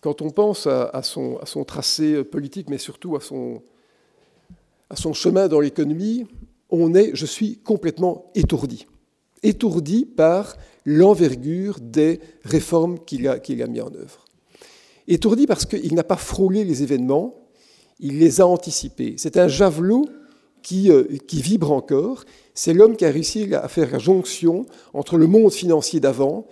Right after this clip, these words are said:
et ce néocapitalisme qui aujourd'hui a conduit à l'économie marchande telle que nous la connaissons.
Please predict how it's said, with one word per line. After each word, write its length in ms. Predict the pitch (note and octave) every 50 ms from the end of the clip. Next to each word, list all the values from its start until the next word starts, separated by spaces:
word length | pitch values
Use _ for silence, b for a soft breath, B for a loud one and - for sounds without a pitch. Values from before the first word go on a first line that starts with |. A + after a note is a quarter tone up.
| b b b b b b -
et 260 | F3+ F#3+ A3 A#3+ B3
ce 180 | - - - D#3+
néocapitalisme 1040 | C#3 D3 F3 F3+ F3 E3+ E3 D3 - C#3 - C#3+ C3 C#3 D#3+ F3+ F#3+ F3+ F#3 F3+ F3
qui 140 | - D3+
aujourd'hui 340 | D3 - D3 C3+ C3 D3 E3
a 60 | E3
conduit 480 | - - C#3 C3+ C3 B2 C#3+ D#3+ F3+ F3+ b b b b -
à 60 | A#2+
l'économie 360 | C3+ C3+ C3+ D3 C3+ C3+ C#3
marchande 540 | C3 B2+ B2+ - - - D#3+ E3 E3 E3 - - - _
telle 200 | _ - D#3+ D3+
que 100 | - C#3
nous 100 | C3+ B2
la 80 | A#2+ A#2
connaissons. 380 | - A#2+ G#2 G#2 - - -